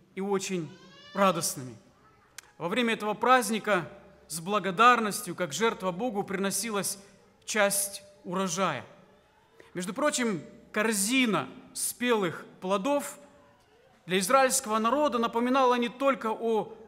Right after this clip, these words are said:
достатке или богатстве урожая, но, как и любой другой праздник, корзина с плодами имела историческое значение.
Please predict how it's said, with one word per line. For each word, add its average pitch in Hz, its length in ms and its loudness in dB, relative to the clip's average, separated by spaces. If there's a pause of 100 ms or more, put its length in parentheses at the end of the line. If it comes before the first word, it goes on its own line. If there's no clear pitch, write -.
достатке 208 880 0 (320)
или 202 160 -2
богатстве 214 760 2 (280)
урожая, 208 680 0 (560)
но, 185 120 -2
как 196 180 -6
и 220 40 0
любой 220 340 2 (100)
другой 202 320 0
праздник, 220 640 4 (1120)
корзина 214 500 0
с - 100 -4
плодами 220 460 0
имела 208 380 -2
историческое 196 680 -8
значение. 180 560 -4